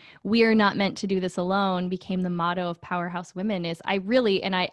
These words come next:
I actually might get a tattoo of that. I, I need it tattooed somewhere because I need that reminder all the time. And maybe you can relate to this if you're listening,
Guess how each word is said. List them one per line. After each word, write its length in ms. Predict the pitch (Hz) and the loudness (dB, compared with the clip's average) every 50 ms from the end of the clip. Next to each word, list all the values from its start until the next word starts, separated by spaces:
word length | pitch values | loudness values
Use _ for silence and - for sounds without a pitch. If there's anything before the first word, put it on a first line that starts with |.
| _ | _
I 120 | 185 190 185 | -2 0 2
actually 360 | 190 240 277 - - 247 202 | 2 2 0 -2 -2 -2 -2
might 320 | 175 165 147 170 160 - | -2 -2 -2 -2 -4 -2
get 140 | - 233 240 | -2 -2 -2
a 60 | 254 | -2
tattoo 400 | 247 - 269 262 254 - 302 277 | -2 -2 -4 -4 0 0 2 2
of 100 | 277 262 | 2 2
that. 220 | 277 294 302 285 - - - - - - - _ | 0 0 0 0 -4 -12 -18 -18 -20 -20 -6 _
I, 200 | - 240 233 - - _ _ - | 0 2 2 0 -2 _ _ 2
I 120 | 247 247 | 4 6
need 280 | 247 240 233 254 277 254 | 6 8 8 6 6 4
it 140 | 233 220 - | 4 2 2
tattooed 500 | 254 226 202 196 - 262 220 214 202 - | 0 0 0 0 0 0 0 0 -2 -2
somewhere 380 | - 196 175 175 175 165 170 | -4 -4 -4 -4 -6 -8 -6
because 520 | 185 - 202 - 202 220 196 190 190 185 - _ _ _ - | -6 -6 -6 -6 -4 -4 -2 -2 -2 -4 -6 _ _ _ -4
I 280 | 196 202 226 240 247 | -2 0 2 2 2
need 260 | 247 226 196 185 170 | 2 2 0 -4 -6
that 160 | 170 160 - - | -8 -10 -10 -10
reminder 540 | 185 185 180 175 165 - 180 - 92 - - - | -10 -10 -10 -10 -10 -10 -12 -12 -12 -12 -12 -10
all 180 | - 185 180 170 | -10 -8 -8 -10
the 80 | - 170 | -10 -14
time. 440 | - - - - - - - 190 - _ _ _ - - - - - _ - | -14 -14 -14 -14 -14 -14 -16 -18 -18 _ _ _ -20 -20 -20 -20 -12 _ -2
And 100 | 220 226 | -2 0
maybe 200 | 220 208 214 226 | 0 0 -2 0
you 120 | 247 277 277 | 0 -2 0
can 180 | - 294 294 | 0 0 0
relate 300 | 269 240 208 190 185 - - | 2 2 2 0 0 -2 -4
to 80 | - | -6
this 220 | 196 190 180 - - | -4 -4 -4 -6 -8
if 120 | 180 - | -10 -8
you're 140 | 185 180 180 | -8 -8 -6
listening, 600 | 170 180 202 - - 202 185 175 170 170 175 | -4 -6 -6 -6 -8 -6 -6 -4 -6 -6 -8